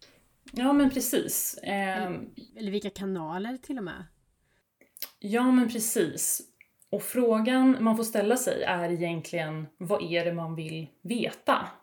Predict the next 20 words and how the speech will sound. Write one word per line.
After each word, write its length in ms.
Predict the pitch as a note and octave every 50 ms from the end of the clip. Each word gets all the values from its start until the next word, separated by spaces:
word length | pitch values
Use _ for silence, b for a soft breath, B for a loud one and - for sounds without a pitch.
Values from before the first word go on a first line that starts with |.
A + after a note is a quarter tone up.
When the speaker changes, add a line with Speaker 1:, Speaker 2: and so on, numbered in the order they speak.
| _ _
Speaker 1:
Vill 280 | - C4 G3 F#3 G3 F#3+
man 140 | F#3+ F#3+ E3+
ha 220 | E3+ G#3+ C4 C4+
till 140 | - C4 B3
exempel 460 | A#3+ - - F3 E3 C#3+ - F3+ F3
underlag 600 | F3+ F3 E3 E3 E3+ E3 E3 E3 E3 E3 - -
på 420 | - - E3+ D#3 D#3 D#3+ D#3 D3+ D#3 B B B B B B B B B B B -
vad 180 | F3 F3+ F#3+ F3
vi 80 | F3+
ska 160 | F3 - F3+
skriva 520 | F3 - - B3+ A#3 A#3 G3 F#3 G#3 G#3+ C#4
om? 180 | - - -
Har 100 | F#3 F#3
man 140 | F3+ F3+ F3
en 80 | F3 F3
ganska 220 | F3 E3+ - F3+
bred 420 | D#3+ D#3+ F#3 F#3+ G#3 B3+ C4 - -
portfolio 480 | G#3+ - - - F3+ D#3+ - - -
av 100 | E3+ F3
tjänster, 640 | - - F#3 E3+ E3 D#3 - - - - E3+ -